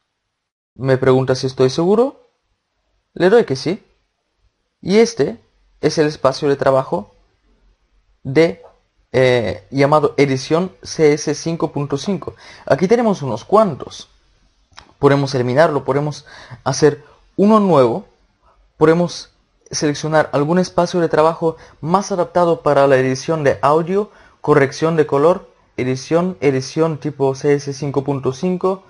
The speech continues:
otro tipo de edición. Tenemos una gran flexibilidad y esto es lo que hace Premiere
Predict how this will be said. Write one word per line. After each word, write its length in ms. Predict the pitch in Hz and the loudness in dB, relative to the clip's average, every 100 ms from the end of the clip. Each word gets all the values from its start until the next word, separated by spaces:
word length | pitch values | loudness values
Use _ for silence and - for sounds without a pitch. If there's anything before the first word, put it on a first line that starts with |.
| _ _ _ | _ _ _
otro 320 | - 156 156 | 0 0 0
tipo 260 | 147 139 143 | -6 -6 0
de 120 | 139 | 0
edición. 540 | 131 131 175 190 190 - _ _ _ _ _ _ _ _ _ _ _ _ _ 139 | 0 0 2 2 0 -10 _ _ _ _ _ _ _ _ _ _ _ _ _ -2
Tenemos 540 | 170 196 240 226 - - | 2 2 2 -2 -8 -4
una 600 | 185 190 180 165 - - - | 0 2 2 2 -2 -12 -12
gran 440 | 139 151 175 196 | -2 2 2 0
flexibilidad 920 | 135 - 143 - 139 131 131 190 - - _ _ | -6 -4 -4 -4 -4 -2 2 2 0 -10 _ _
y 120 | - 185 | -2 0
esto 200 | 202 214 | 0 -2
es 100 | - | -2
lo 100 | 165 | 0
que 100 | 165 | 0
hace 180 | 165 | 0
Premiere 440 | 156 151 147 147 | -4 -4 2 0